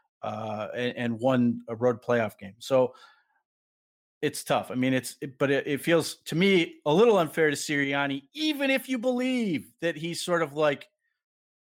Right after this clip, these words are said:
you know, he's sort of like a puppet for the G M, uh, in that scenario.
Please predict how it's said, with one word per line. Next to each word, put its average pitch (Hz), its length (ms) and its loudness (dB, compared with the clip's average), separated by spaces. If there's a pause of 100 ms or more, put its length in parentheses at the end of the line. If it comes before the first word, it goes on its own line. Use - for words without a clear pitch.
(280)
you 151 100 -6
know, 120 220 -2
he's 127 260 -12
sort 147 160 -2
of 131 60 -10
like 139 140 -6
a 113 80 -2
puppet 160 600 -2 (140)
for 135 380 0
the 120 220 -8
G 131 360 -2
M, 117 340 0 (520)
uh, 113 500 -4 (100)
in 131 160 -4
that 135 240 -2
scenario. 123 640 -2